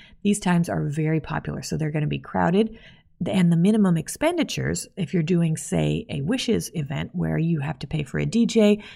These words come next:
in December on the weekends, D J prices double because they are in such demand.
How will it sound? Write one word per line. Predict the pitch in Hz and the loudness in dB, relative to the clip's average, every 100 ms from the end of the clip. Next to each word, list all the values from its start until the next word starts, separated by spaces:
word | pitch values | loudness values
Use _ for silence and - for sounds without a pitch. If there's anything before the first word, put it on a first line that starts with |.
| - | -12
in | - 190 | 0 2
December | 180 170 214 214 226 233 | 2 2 2 4 2 0
on | 170 | 0
the | 160 | 2
weekends, | 214 233 226 220 214 - - | 2 2 0 0 -2 -8 -16
D | - 226 | 0 4
J | 214 190 | 4 2
prices | 170 165 - 147 | 0 -2 -4 -4
double | 160 76 - | -2 -2 -2
because | - 80 147 139 | -4 -4 -4 -4
they | 160 | -4
are | 151 160 | -4 -4
in | 147 | -4
such | 143 143 139 - | -6 -8 -10 -10
demand. | - - - 170 | -8 -8 -10 -14